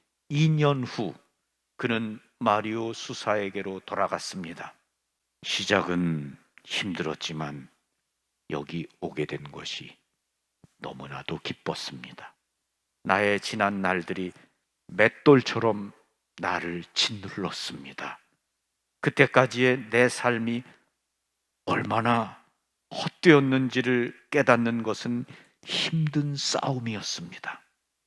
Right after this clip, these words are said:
그러나 하느님께서는 모든 것을 용서하시고 잊어주신다는 것을 시간이 흐르면서 깨달았습니다.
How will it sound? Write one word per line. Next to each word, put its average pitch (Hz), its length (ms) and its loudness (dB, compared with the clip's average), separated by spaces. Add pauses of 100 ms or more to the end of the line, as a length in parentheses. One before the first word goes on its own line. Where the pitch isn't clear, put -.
(520)
그러나 76 560 -2 (240)
하느님께서는 131 1000 2 (720)
모든 175 420 10
것을 143 500 4 (100)
용서하시고 110 1000 2 (600)
잊어주신다는 143 960 6
것을 127 440 -2 (640)
시간이 180 600 8
흐르면서 135 920 2 (100)
깨달았습니다. 85 960 -4